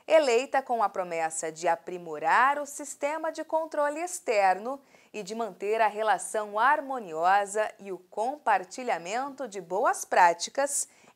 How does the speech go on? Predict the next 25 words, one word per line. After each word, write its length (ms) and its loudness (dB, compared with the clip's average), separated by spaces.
entre 420 -4
as 220 -2
cortes 580 -2
de 120 -10
contas 600 -4
de 120 -10
todo 260 -8
o 40 -18
país. 600 -2
Um 140 -6
exemplo 540 -2
dessas 360 0
boas 300 0
práticas 720 2
foi 240 6
o 40 -2
trabalho 540 6
desenvolvido 1200 -2
com 220 -4
o 40 -6
regime 520 -6
próprio 500 4
de 100 -12
previdência 840 -6
social 760 4